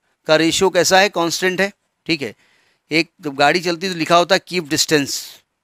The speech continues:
तो हो सकता है कभी कोई गलत हो जाता है, फिर रब करना पड़ता है, "नहीं, ये गलत हो गया", तो बस सु-, पहले समझ लीजिएगा। अब हमने क्या किया, angle of incidence बढ़ाया, ठीक है, ये लाइट नंबर टू है।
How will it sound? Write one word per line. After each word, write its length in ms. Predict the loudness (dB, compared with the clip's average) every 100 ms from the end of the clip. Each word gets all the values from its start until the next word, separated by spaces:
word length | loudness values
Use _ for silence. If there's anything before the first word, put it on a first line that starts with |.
| _ _ _ _ _ _ _ _ _
तो 80 | -20 _ _ -12
हो 60 | -8
सकता 240 | -8 -2
है 40 | 0
कभी 160 | 0
कोई 100 | -4
गलत 260 | 2 4 4
हो 80 | 0
जाता 260 | -2 -4
है, 200 | -12 -12 _
फिर 180 | -2 -2
रब 80 | 0
करना 200 | 0 0
पड़ता 180 | 2
है, 160 | 2 2
"नहीं, 120 | 2
ये 60 | 0
गलत 240 | 0 -4
हो 100 | -10
गया", 140 | -12 -18
तो 200 | _ -12
बस 100 | -10
सु-, 180 | -14 -18 _ _ _ _
पहले 120 | -10
समझ 220 | -6 -6
लीजिएगा। 360 | -8 -10 -12 -12 _ _ -20 -14
अब 180 | 0 2
हमने 300 | 2 0 -2
क्या 240 | 0 0 0
किया, 300 | 0 0 2
angle 420 | 0 -2 2 4
of 60 | 2 -4
incidence 520 | -6 -4 0 -2 0
बढ़ाया, 460 | 2 2 2 0 -6 _ _ _ _ _ _ _ _ _ _ _ _ _ _ _ -2
ठीक 160 | 2
है, 120 | 2 -2 _ _ _ _
ये 140 | 0 2
लाइट 300 | 2 0 -2
नंबर 240 | 0 0
टू 220 | 2 -2
है। 180 | -2